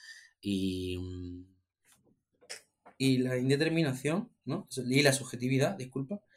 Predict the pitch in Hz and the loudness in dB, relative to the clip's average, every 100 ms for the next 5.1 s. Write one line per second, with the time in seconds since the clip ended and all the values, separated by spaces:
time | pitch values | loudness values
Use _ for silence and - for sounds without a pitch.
0 | - - - _ 120 120 113 113 110 135 | -20 -20 -20 _ -2 0 0 -4 -2 0
1 | 123 113 107 117 113 117 117 110 120 131 | 2 0 -6 -8 -8 -6 -8 -4 0 0
2 | 120 120 127 135 165 - 175 135 151 160 | 0 -2 -2 0 2 2 2 4 4 4
3 | - _ _ - - _ - 135 143 151 | -2 _ _ -20 -20 _ -4 0 0 -2
4 | 147 131 - 127 - - 123 120 123 160 | -4 -8 -10 -8 -8 -8 -8 -4 -2 -2
5 | 127 | -6